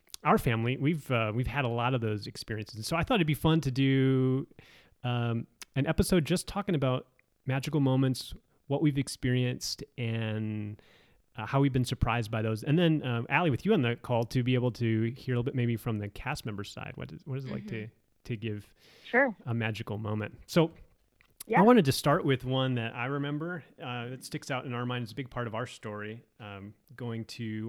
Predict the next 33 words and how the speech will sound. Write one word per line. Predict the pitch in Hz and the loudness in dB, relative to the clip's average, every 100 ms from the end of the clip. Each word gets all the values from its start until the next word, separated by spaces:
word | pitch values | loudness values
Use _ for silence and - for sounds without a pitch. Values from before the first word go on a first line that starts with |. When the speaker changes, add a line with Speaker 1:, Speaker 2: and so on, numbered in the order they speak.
| 131 | -6
Speaker 1:
Walt | 113 107 | -8 -6
Disney | 120 120 113 | -6 -4 -6
World | 104 107 110 | -4 -6 -6
when | 107 104 - - - - - - | -6 -8 -12 -20 -20 -20 -12 -8
our | 117 | -4
kids | 180 151 | -2 0
were | 127 | 0
littler. | 123 160 160 123 160 - _ - _ _ _ _ - | 0 0 2 0 -2 -6 _ -20 _ _ _ _ -4
And | 127 131 127 131 | 0 0 0 -2
we | 135 165 170 | -2 0 0
had, | 120 147 131 127 139 | -2 -4 -4 -4 -6
um, | 127 120 110 104 | -4 -4 -4 -8
a | 135 | -12
great | - 160 165 170 | -8 -2 -2 -2
magical | 135 123 117 123 | -4 -6 -6 -6
moment. | 113 117 120 120 135 | -4 -2 -2 -4 -6
We, | 127 123 - _ _ _ _ _ _ _ _ - _ - - _ | -6 -6 -8 _ _ _ _ _ _ _ _ -20 _ -20 -20 _
um, | 135 127 117 123 - _ _ _ _ _ _ _ _ - _ _ - | -2 -2 -2 -10 -18 _ _ _ _ _ _ _ _ -20 _ _ -8
had | 147 131 | -4 -4
planned | - 165 165 147 - | -2 2 4 2 2
this | 127 - | -4 -2
trip | - 151 | -2 -2
for | - 113 | -4 -4
a | |
long, | 117 143 139 | -2 0 0
long | 127 | -2
time. | - 151 151 | -2 -2 -2
It | |
was | 131 | -2
one | 151 | -2
of | 226 | -2
our | 135 | -2
first, | 104 - 147 151 - - | -6 -2 0 0 -2 -12